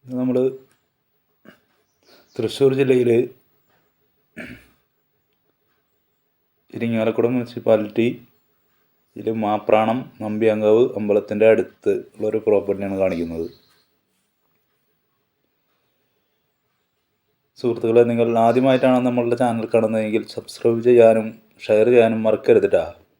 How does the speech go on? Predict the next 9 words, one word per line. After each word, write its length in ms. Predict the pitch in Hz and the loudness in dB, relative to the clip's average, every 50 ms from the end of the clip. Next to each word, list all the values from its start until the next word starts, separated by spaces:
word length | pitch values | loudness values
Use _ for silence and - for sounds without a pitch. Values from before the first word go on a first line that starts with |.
| _ _ _ _ _ _ _ _ _ _ _ _ _ _ - | _ _ _ _ _ _ _ _ _ _ _ _ _ _ -8
അതുപോലെ 280 | 104 98 104 104 104 113 113 | -6 -4 -2 0 0 -2 -2
ഇമ്പോർട്ടൻ്റ് 800 | 110 107 113 107 107 - - - - _ _ - 110 110 107 113 | 0 2 2 2 0 -2 -10 -20 -20 _ _ -8 -6 -2 0 2
ആയിട്ടൊരു 280 | 113 110 110 120 113 117 110 | 2 2 0 -2 -2 0 2
കാര്യം, 280 | 110 104 104 107 117 135 - - - | 2 4 4 2 0 -2 -6 -12 -10
ഇരിങ്ങാലക്കുട 520 | 110 110 110 113 113 113 113 113 117 120 127 127 | -8 -6 -4 -2 0 2 2 2 4 4 2 4
ഏരിയയിൽ 440 | 123 120 117 113 113 107 110 110 113 120 127 127 123 - | 2 2 2 2 0 -2 -4 -4 -2 -2 -2 -4 -6 -8
ഇരിങ്ങാലക്കുട 520 | 113 107 107 107 104 101 107 104 110 117 113 - | -6 -6 -4 -2 -2 0 0 2 2 2 4 4
പള്ളിയുടെ 400 | 123 113 110 107 110 110 110 117 117 | 2 2 2 2 2 4 4 4 4
അടുത്ത് 200 | - - - | 4 2 -2